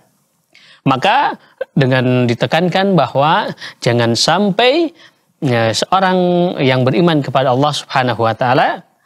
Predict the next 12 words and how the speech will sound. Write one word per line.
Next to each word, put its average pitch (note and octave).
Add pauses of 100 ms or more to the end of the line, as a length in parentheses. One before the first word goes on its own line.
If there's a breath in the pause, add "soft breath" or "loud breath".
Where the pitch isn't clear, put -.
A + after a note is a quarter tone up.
(440 soft breath)
mempersusah, C3
mempersulit C#3
seorang, B2 (320 loud breath)
eh, C3
wanita, A2+
apalagi A#2+
mereka B2
yang A2+
ditinggal A#2
oleh, G#2+
eh, A2
suaminya. D#3+